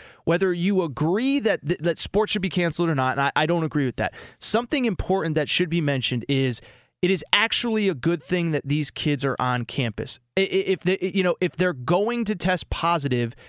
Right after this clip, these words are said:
you can have the medical attention. You can actually get tested. You're not around your parents and your grandparents and all that stuff. And so, again, I really wish there were n-, zero positive tests. It, it, we will,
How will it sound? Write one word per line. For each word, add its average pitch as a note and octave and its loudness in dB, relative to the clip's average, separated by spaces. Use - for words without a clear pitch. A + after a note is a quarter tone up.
you C#3 0
can D#3+ -2
have F3 0
the G3 0
medical D#3 0
attention. C3 -2
You D#3 0
can F3+ -2
actually F#3+ 0
get D#3+ -2
tested. D#3 -2
You're D#3+ 2
not F3+ 2
around F3+ 2
your E3 0
parents E3 0
and D3 0
your D#3 0
grandparents C#3+ 0
and C#3+ 0
all C3 2
that B2+ 0
stuff. - -2
And C#3+ 0
so, F3+ 0
again, F3 -2
I F3+ 6
really A3+ 2
wish G#3+ 0
there G3+ 2
were F#3+ 0
n-, F3+ 0
zero G3 2
positive F3 0
tests. D#3+ 0
It, F#3+ 2
it, F#3 0
we F#3+ 2
will, C#4 2